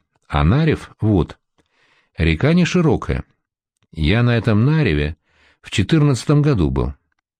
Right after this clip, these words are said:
Он взял спичку и, обломав головку, приложил к карте. А от Остроленки до Гродно двухсот верст нет,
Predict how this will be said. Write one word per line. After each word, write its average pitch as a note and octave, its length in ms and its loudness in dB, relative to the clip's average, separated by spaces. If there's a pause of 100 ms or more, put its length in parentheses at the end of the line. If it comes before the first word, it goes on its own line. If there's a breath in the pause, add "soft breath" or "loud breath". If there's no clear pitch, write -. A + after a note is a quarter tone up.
(420)
Он E2 200 2
взял E2 240 2
спичку - 540 -2 (680)
и, F#2+ 180 2
обломав F2+ 520 0
головку, F#2+ 480 -2
приложил G#2 420 0
к - 60 -20
карте. D2 480 -4 (960)
А D#2+ 160 0
от D#2 120 -2
Остроленки G2 600 0
до F2 180 2
Гродно F#2+ 520 0 (520)
двухсот C3 640 0
верст B2+ 320 0
нет, - 260 -2